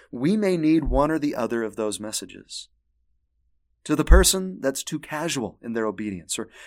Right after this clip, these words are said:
too easily dismisses sin, they may need to remember that God in no means will clear the guilty. He will not justify those with the,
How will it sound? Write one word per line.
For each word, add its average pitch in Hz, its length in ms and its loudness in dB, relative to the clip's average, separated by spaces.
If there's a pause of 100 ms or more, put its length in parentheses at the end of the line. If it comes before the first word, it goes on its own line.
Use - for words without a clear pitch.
too 190 240 -2
easily 185 520 0
dismisses 139 560 0
sin, 104 320 -2 (880)
they 123 300 2
may 170 200 4
need 143 200 2
to 139 100 -2
remember 127 360 0
that 127 220 0
God 123 320 4
in 113 320 -6
no 143 220 0
means 135 480 -2
will 127 120 0
clear 127 380 -4
the 123 100 -6
guilty. 135 500 -10 (580)
He 156 240 4
will 165 160 6
not 190 320 4
justify 139 520 4
those 117 540 2
with 139 240 -2
the, 123 460 0